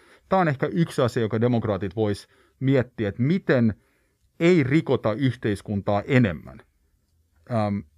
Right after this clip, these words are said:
ehkä ei vaaleja muuteta, tai siis lakia muuteta heti asiassa X,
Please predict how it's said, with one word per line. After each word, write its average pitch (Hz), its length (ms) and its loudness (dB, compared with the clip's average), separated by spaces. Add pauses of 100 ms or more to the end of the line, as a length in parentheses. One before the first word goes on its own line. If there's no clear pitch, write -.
(100)
ehkä 165 300 2
ei 147 100 4
vaaleja 165 300 6
muuteta, 151 500 0
tai 147 200 4
siis 143 340 -4 (220)
lakia 160 360 2
muuteta 120 400 0
heti 131 260 0
asiassa 107 400 -4 (140)
X, - 200 -12